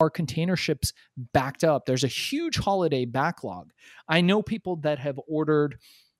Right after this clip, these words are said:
four or five months ago containers full of costumes for Halloween.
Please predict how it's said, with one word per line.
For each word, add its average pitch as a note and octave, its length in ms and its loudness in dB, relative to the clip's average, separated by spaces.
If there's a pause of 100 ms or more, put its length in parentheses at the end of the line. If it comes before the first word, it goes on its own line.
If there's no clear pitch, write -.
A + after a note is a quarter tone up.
(160)
four A3+ 320 6
or - 40 4
five E3 280 4
months F3+ 320 4
ago A#2+ 460 4 (300)
containers G3+ 640 0
full F3 420 4
of C#3 460 2 (360)
costumes A#2+ 760 2
for D3+ 200 2
Halloween. D3+ 720 6